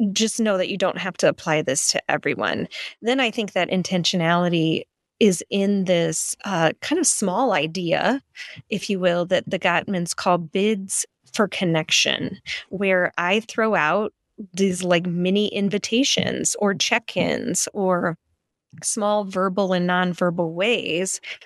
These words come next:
uh, for us to remain connected instead of just allowing that space to fill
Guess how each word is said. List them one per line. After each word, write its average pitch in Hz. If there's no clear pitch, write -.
uh, 170
for -
us 170
to 180
remain 190
connected 190
instead 185
of 180
just 170
allowing 190
that 165
space -
to -
fill -